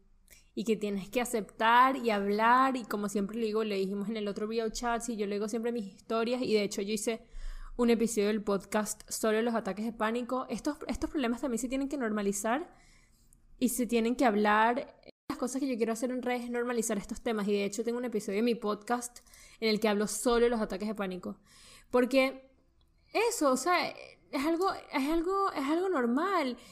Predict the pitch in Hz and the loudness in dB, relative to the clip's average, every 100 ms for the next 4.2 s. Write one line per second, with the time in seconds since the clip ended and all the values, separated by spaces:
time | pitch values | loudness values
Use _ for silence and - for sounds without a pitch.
0 | - - 277 269 262 330 339 349 330 277 | -8 0 2 2 2 2 2 0 -2 0
1 | 339 277 277 269 294 262 277 339 311 254 | 2 2 2 0 -2 0 0 0 0 0
2 | 247 302 247 - 262 277 285 285 285 277 | 0 -2 -2 -4 0 2 4 4 2 0
3 | 302 208 208 220 269 269 254 220 - 247 | -2 -2 -2 -2 -2 -2 -2 -2 0 0
4 | 240 302 | 0 -4